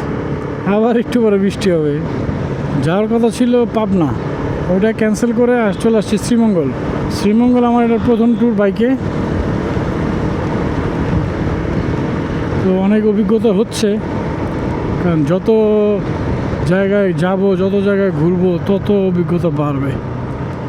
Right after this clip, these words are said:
এটাই বাস্তব। সুন্দর লাগতেছে না দুজন রে? একই রকম উইন্ড ব্রেকার পড়ছে, এনজির, খুবই দারুণ। এটা ফেব্রিক্সটাও আমার কাছে খুব দারুণ লাগছে।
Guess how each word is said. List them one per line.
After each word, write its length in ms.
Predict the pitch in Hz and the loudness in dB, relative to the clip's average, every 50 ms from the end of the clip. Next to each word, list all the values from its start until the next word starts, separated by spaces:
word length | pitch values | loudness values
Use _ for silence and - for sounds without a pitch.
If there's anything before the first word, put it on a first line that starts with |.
| - - - - - - - | -6 -6 -6 -6 -6 -4 -2
এটাই 220 | 175 175 190 190 | 0 2 2 2
বাস্তব। 380 | 180 185 170 - - - 160 139 120 - - - - - - - - - - - - - - - - - - - | 2 0 -2 -2 -2 -2 -2 -2 -2 -4 -6 -6 -6 -6 -4 -4 -4 -4 -4 -6 -6 -6 -6 -6 -6 -6 -4 0
সুন্দর 220 | - 226 233 240 247 | 2 2 4 4 2
লাগতেছে 300 | 247 233 220 214 180 202 | 2 2 0 2 2 2
না 120 | 214 220 | 2 4
দুজন 280 | 202 214 220 220 214 202 | 2 2 2 2 2 2
রে? 100 | 214 233 226 - - - - - - - - - 127 143 160 175 | 2 0 0 -2 -6 -6 -6 -6 -6 -6 -4 -4 -2 -2 0 0
একই 160 | 160 180 196 | 2 2 2
রকম 280 | 190 190 170 185 190 185 185 185 185 185 131 135 | 2 2 2 2 2 2 2 2 0 0 0 0
উইন্ড 180 | 151 165 180 175 | 2 2 2 2
ব্রেকার 240 | 185 190 185 190 185 180 | 2 2 2 2 2 0
পড়ছে, 260 | 185 165 - - 180 190 208 196 - - - - - - - - - - 139 151 180 | 0 0 0 0 -2 0 -2 -2 -4 -4 -4 -4 -4 -4 -4 -4 -2 -2 0 2 2
এনজির, 380 | 196 196 180 190 190 170 147 117 - - - - - - - - - - - - - - - - - - - - | 4 4 4 4 2 2 0 -2 -2 -2 -2 -2 0 -2 -2 -2 -2 -2 -2 -2 -2 0 -2 -2 -2 -2 -2 0
খুবই 200 | - 185 175 160 143 139 | 0 0 0 0 0 0
দারুণ। 320 | 180 190 202 196 175 151 135 143 | 0 2 2 2 2 2 0 0
এটা 160 | 160 175 185 | 0 0 0
ফেব্রিক্সটাও 520 | 156 196 208 202 208 214 - - - 226 | 0 0 0 0 0 -2 0 0 0 2
আমার 120 | 226 220 196 | 2 2 2
কাছে 120 | - 214 | 0 0
খুব 140 | 196 220 196 160 | 0 0 2 2
দারুণ 200 | 185 185 196 196 196 | 2 2 2 2 2
লাগছে। 300 | 185 165 - - - | 2 0 0 -2 -2